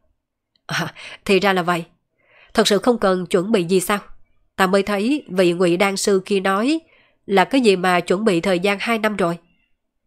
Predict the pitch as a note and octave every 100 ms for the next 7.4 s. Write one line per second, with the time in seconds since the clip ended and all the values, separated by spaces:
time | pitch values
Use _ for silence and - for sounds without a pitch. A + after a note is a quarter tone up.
0 | _ _ - - G#3 D#4 - F3+ G3+ -
1 | _ _ _ _ - - - G3 F3 A3
2 | C4 A3 F#3 E3+ F3+ F3 F#3+ F3 D#3+ -
3 | _ _ _ _ _ _ _ - G3 F#3+
4 | A3 C4 G3 E3+ E3+ F#3+ F#3 G3+ F#3+ F#3
5 | E3+ G3 F3+ F#3 A#3+ C#4+ - _ - -
6 | - G#3 C4+ F3+ F#3+ F3 F3+ F#3+ G#3+ B3
7 | E3+ F#3 G3+